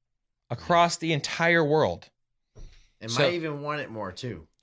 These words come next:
Speaker 2: Who knows?
Speaker 1: Absolutely.
Speaker 2: Yeah.
Speaker 1: They want it more. They
Speaker 2: Right.
Speaker 1: do. There's those Dominican boys that I played
Speaker 2: I
Speaker 1: with.
Speaker 2: was thinking the same thing.
Speaker 1: Bro, I played with them. I saw them come straight off the island and then come to my teams when I was a rookie.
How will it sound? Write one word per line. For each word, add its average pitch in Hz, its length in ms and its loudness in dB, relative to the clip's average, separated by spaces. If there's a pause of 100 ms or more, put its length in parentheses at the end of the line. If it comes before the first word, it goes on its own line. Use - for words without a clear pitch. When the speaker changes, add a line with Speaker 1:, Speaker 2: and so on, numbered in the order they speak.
Speaker 2:
Who 117 140 -12
knows? 113 280 -8
Speaker 1:
Absolutely. 170 800 2
Speaker 2:
Yeah. 95 120 -8
Speaker 1:
They 123 100 2
want 185 280 2
it 302 100 -2
more. 104 320 2
They 143 140 2
Speaker 2:
Right. 156 40 -2
Speaker 1:
do. 277 340 0 (680)
There's 214 240 2
those 190 120 0
Dominican 190 460 0
boys 143 300 2
that 127 100 2
I 165 120 2
played 208 340 0
Speaker 2:
I - 20 -2
Speaker 1:
with. 104 200 2
Speaker 2:
was 120 100 -6
thinking 139 180 -6
the 123 80 -8
same 135 300 -8
thing. 123 260 -10
Speaker 1:
Bro, 160 240 4
I 185 260 4
played 190 540 0
with 120 280 -2
them. 90 360 -4 (140)
I 143 160 2
saw 185 380 4
them 180 180 2
come 175 300 2
straight 180 380 2
off 170 280 2
the 156 160 -6
island 143 580 0 (260)
and 135 140 -2
then 135 120 2
come 175 240 2
to 165 60 4
my 151 140 4
teams 156 420 0
when 127 120 0
I 139 40 4
was 135 100 2
a 131 40 -2
rookie. 156 460 0